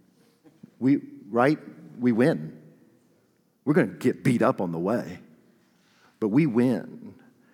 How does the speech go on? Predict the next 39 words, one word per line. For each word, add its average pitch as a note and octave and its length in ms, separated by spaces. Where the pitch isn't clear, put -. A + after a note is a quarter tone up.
And G2+ 80
so F#2 440
he A2 140
sends C#3 360
out A#2 140
an G#2 100
army G#2+ 500
that G#2+ 200
already A2 360
pre A#2 440
has A2 240
the G2+ 80
victory F#2+ 600
to - 180
execute A#2 480
a G2+ 60
victory G2+ 460
that F#2 140
has G2+ 200
not G2+ 180
manifested G2+ 640
yet G2 160
on F2 120
planet F2+ 320
Earth. G2+ 200
It's G2+ 120
a A#2+ 40
wild A2+ 320
thing. A#2+ 340
"Joshua, C#3 720
it's - 180
your E3+ 160
land. D3+ 400
Go E3+ 120
get E3+ 200
it. - 280
It's - 100
your F#3 120
land. D3+ 320